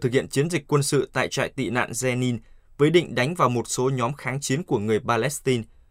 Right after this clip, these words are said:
nhóm vũ trang kháng chiến. Trong ngày thứ hai, Israel vẫn tiếp tục các hoạt động quân sự, với số người Palestine thiệt mạng đã tăng lên mười người. Trong khi đó, hơn một trăm người bị thương.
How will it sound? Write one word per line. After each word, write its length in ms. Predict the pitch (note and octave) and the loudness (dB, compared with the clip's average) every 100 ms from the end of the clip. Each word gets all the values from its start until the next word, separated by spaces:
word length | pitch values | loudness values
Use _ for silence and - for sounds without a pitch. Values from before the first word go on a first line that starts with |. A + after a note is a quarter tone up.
| _ | _
nhóm 140 | B2 B2 | -4 0
vũ 140 | E3 F#3 | 0 0
trang 220 | C3 A#2+ | -2 -2
kháng 220 | - A#2+ | -8 -8
chiến. 260 | - B2 E3+ - _ - - - - | 0 0 0 -10 _ -20 -20 -20 -10
Trong 180 | - D3 | -2 0
ngày 120 | B2 - | 0 0
thứ 100 | C3+ | -2
hai, 320 | D#3 C3 A2+ - - - | 0 -2 -2 -10 -20 -6
Israel 400 | F#3 - C#3 C3 | -2 0 2 2
vẫn 120 | C3+ | 0
tiếp 140 | E3+ G#3+ | 0 2
tục 120 | D3+ - | 2 2
các 140 | G3+ | -2
hoạt 220 | F3 C#3 | 0 0
động 160 | A#2+ A#2+ - | 0 -2 0
quân 180 | B2+ | -2
sự, 280 | B2 C#3 A#2+ - _ _ _ | 0 0 0 -2 _ _ _
với 100 | C#3 | 0
số 180 | C#3+ D3+ | 2 2
người 180 | E3 B2 | 2 2
Palestine 500 | B2 B2+ D#3 - C3+ C3 | 2 2 0 -2 -4 0
thiệt 200 | B2+ A#2+ | -2 0
mạng 220 | B2 - | -4 -2
đã 80 | C#3+ | -2
tăng 240 | - C#3 | 0 2
lên 220 | C3+ C3 | 2 2
mười 160 | B2 G#2+ | 0 0
người. 260 | A2+ A2 - - - _ - | 2 0 0 -16 -20 _ -10
Trong 160 | - B2+ | -2 -2
khi 160 | - | 0
đó, 280 | A#2 A2 C3+ - - - | 0 0 0 -4 -20 -14
hơn 180 | - D#3 | -2 2
một 120 | C3+ - | 2 2
trăm 220 | D3+ C#3 | 0 2
người 120 | A2+ | 0
bị 180 | A2+ G2+ | 0 -4
thương. 220 | - C#3 | 2 2